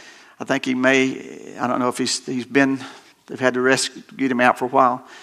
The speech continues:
Personally, give an account of isis going into one Christian home, taking five children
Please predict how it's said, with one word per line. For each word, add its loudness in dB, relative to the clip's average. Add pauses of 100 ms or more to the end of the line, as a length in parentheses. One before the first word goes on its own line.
(220)
Personally, 0 (800)
give 4
an 0
account -4 (840)
of -4
isis 4
going 0
into -2
one 4 (180)
Christian -2
home, -2 (1120)
taking 2
five 4
children 0